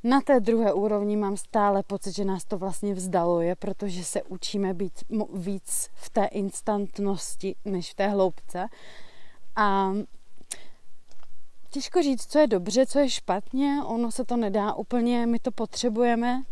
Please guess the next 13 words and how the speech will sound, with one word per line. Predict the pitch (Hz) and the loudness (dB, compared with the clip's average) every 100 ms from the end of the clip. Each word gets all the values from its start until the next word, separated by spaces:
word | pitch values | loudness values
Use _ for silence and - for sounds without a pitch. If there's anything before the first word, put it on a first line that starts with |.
| - | -2
eh, | 202 202 208 202 202 - | -2 -2 -2 -4 -10 -10
v | - - | -8 -4
tom | 233 220 214 220 | 0 2 2 0
stádiu | 214 - 233 214 208 226 | -2 0 2 4 2 0
vývoje, | 190 208 185 220 214 | 0 -2 2 4 2
ve | 196 | -2
kterém | - 220 208 | -6 -6 -4
se | - | -4
nacházíme, | 220 196 - 208 196 208 | -4 -4 -4 -4 -2 0
my | 220 | -2
potřebujeme | 214 190 - 226 214 220 220 208 - | -2 -6 -4 -4 0 0 0 0 -2
tyhle | 226 208 - - | -2 -2 -6 -4
ty, | 220 | -2